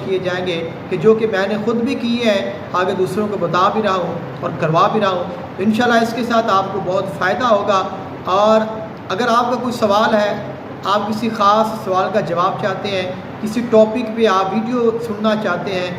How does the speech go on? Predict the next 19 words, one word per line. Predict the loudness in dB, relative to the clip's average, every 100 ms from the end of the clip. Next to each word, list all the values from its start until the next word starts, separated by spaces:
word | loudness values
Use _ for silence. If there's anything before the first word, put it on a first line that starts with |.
| -10 -10 0
یا | 4 6
آپ | 4 0
کے | -4
خواب | 0 -2 0
کی | -4 -4
کوئی | -2
تعبیر | 0 0 0 0 4
ہے | 4
جو | 4 0
آپ | 0
پوچھنا | -2 -6 -4 -4
چاہتے | -2 -2 -2 -4
ہیں، | -6 -8 -10 -10 2
یا | 4 6
روحانیت | 4 2 2 2 0 -2
کے | -2
متعلق، | 0 0 0 -2 -2
تعویذات | -2 -2 0 2 2
کے | 2